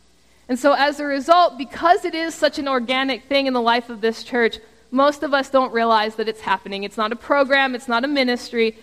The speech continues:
it's just a way of life that says every one of us is valuable and welcomed and wanted in this place. There's other more visible ways where that love is shown. Mary says that God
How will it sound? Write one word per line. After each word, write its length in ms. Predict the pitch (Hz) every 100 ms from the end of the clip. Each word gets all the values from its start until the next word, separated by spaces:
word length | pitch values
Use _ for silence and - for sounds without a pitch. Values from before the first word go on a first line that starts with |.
| - -
it's 220 | 233 -
just 300 | 262 269 285
a 80 | -
way 340 | 254 233 240 269
of 160 | 269
life 360 | 233 214 202 196 - _ _ _ -
that 160 | 247
says 360 | 240 262 240 240 -
every 440 | 240 233 240 285
one 280 | 269 247 233
of 160 | 226
us 360 | 190 175 170 -
is 220 | - 214
valuable 640 | - 196 196 202 170 160 - _ _ _ -
and 220 | 233 226
welcomed 540 | 220 214 233 220 220 - - -
and 220 | 220 214
wanted 380 | 196 196 220 196
in 140 | 190
this 180 | 185 -
place. 460 | - 175 156 - _ _ _ _ _ _ _
There's 160 | 269 277
other 200 | 320 370
more 240 | 311 294
visible 540 | 254 285 320 302 277 247
ways 300 | 214 214 226
where 100 | 226
that 180 | 214
love 220 | 214 208 208
is 140 | 208
shown. 340 | - 208 214
Mary 300 | 233 254 311
says 380 | 320 - 262 262
that 280 | 262 240 214
God 340 | 269 285 370